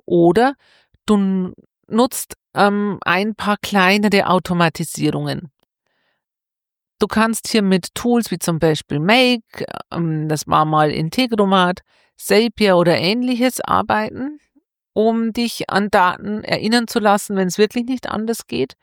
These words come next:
Du kannst, ähm, an bestimmten Tagen dir zum Beispiel Erinnerungen senden lassen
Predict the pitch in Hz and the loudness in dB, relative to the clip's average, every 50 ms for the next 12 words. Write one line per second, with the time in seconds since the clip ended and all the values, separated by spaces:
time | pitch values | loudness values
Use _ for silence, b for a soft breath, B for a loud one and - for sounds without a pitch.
0 | b b b b b b b b 247 240 - - - - 233 233 240 254 262 247 | b b b b b b b b -4 -4 -4 -4 -2 0 2 2 2 0 -2 -6
1 | - - - - - - _ _ _ _ _ _ - - 208 208 202 202 208 208 | -8 -10 -14 -16 -20 -20 _ _ _ _ _ _ -2 2 4 4 6 6 6 4
2 | 208 202 202 202 202 202 202 185 B B B B B B B _ _ _ _ _ | 4 4 4 2 2 0 -2 -4 B B B B B B B _ _ _ _ _
3 | _ _ _ _ _ _ - 214 311 320 214 190 214 - - - 247 247 233 220 | _ _ _ _ _ _ -4 -2 -2 0 0 0 0 0 0 0 0 0 0 -2
4 | - 185 202 202 196 190 - - 185 190 185 180 175 185 180 190 185 170 - 175 | -4 -2 -2 0 -2 -2 -2 0 2 4 4 4 2 0 0 0 0 0 0 -4
5 | 151 147 143 - - 151 147 151 147 - 247 294 294 277 269 269 262 233 226 - | -2 -4 -4 -2 0 0 2 2 2 2 2 2 2 4 4 2 2 2 2 0
6 | 220 208 185 - 180 180 170 175 170 175 - - - 185 185 175 | 0 0 0 0 -2 0 2 2 2 0 -2 -4 -4 -4 -4 -6